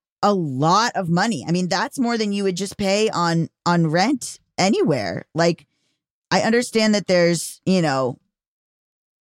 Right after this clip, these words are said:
programs and care workers and stuff, but that seems like kind of a scam. <laughs> K F F, by the way, is the, uh, Kaiser Family Foundation, but it's now called K F F. That seems like a scam. And,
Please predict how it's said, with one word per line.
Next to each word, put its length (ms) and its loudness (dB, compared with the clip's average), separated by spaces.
programs 640 0
and 160 0
care 240 0
workers 360 0
and 120 0
stuff, 340 0
but 220 0
that 220 0
seems 320 -4
like 200 -4
kind 300 -2
of 100 -4
a 40 -2
scam. 840 -2
<laughs> 60 -20
K 200 2
F 220 0
F, 180 0
by 160 0
the 100 2
way, 360 2
is 440 2
the, 280 0
uh, 100 0
Kaiser 580 2
Family 440 2
Foundation, 760 0
but 280 -2
it's 200 -4
now 160 2
called 280 -2
K 180 0
F 160 -2
F. 320 -8
That 180 0
seems 240 -2
like 160 -2
a 40 -4
scam. 480 -2
And, 240 2